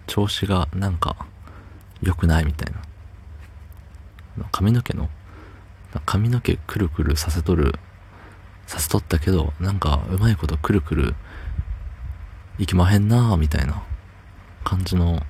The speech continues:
セリフだったと思うんですよね。なんか、そう、だから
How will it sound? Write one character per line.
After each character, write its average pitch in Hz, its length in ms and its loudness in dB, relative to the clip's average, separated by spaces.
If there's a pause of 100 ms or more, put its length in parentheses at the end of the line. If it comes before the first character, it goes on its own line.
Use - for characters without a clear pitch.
(1200)
セ - 140 2
リ 87 80 4
フ 90 60 4
だ 82 80 6
っ - 20 -2
た 73 100 -2
と 73 80 0
思 60 80 0
う 57 40 -2
ん - 20 -2
で - 40 -6
す - 60 -8
よ 53 60 -2
ね。 87 120 -2 (2000)
な 82 80 4
ん 80 60 0
か、 - 240 -2 (920)
そ - 160 -6
う、 73 80 -4
だ 92 80 0
か 80 140 0
ら 69 120 0